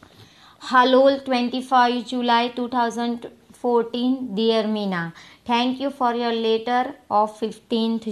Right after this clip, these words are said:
July. I was happy to read about your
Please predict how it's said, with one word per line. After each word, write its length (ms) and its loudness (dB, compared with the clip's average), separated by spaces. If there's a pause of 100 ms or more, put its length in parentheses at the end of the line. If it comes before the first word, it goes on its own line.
(140)
July. 420 -2 (1200)
I 200 4
was 300 4
happy 580 -2 (360)
to 60 0
read 540 2
about 500 2 (800)
your 440 4